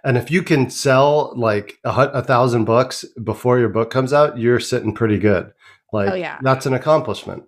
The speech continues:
Speaker 1: and it's worth being proud of. Um, I think the thing is, like, with self-publishing, Amazon knows they can print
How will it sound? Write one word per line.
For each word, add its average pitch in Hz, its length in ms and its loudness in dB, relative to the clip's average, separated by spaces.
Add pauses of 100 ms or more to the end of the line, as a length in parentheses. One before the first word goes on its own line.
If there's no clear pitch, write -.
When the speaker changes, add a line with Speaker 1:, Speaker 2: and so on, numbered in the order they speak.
(100)
Speaker 1:
and 101 400 0
it's - 300 -10
worth 107 320 -2
being 107 200 0
proud 117 300 2
of. 90 180 -2 (680)
Um, 123 260 2
I 147 80 2
think 185 240 0
the 147 100 2
thing 151 220 2
is, 127 180 2
like, 117 220 0
with 120 300 -2
self-publishing, 139 960 0
Amazon 127 480 2
knows 127 260 2
they 117 140 2
can 107 200 0
print 110 400 -2